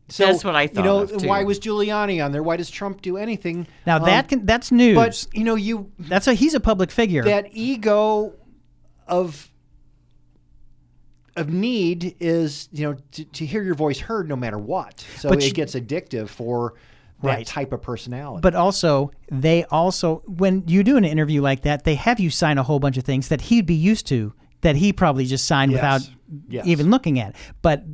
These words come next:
Speaker 3: like, these normal people, they have to sign releases. There are people that are,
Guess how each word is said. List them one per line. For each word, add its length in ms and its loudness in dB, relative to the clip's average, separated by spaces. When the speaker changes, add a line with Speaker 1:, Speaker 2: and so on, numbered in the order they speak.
Speaker 3:
like, 300 0
these 220 0
normal 380 4
people, 440 0
they 260 2
have 180 2
to 100 -8
sign 240 0
releases. 400 0
There 160 4
are 120 2
people 360 2
that 140 4
are, 140 2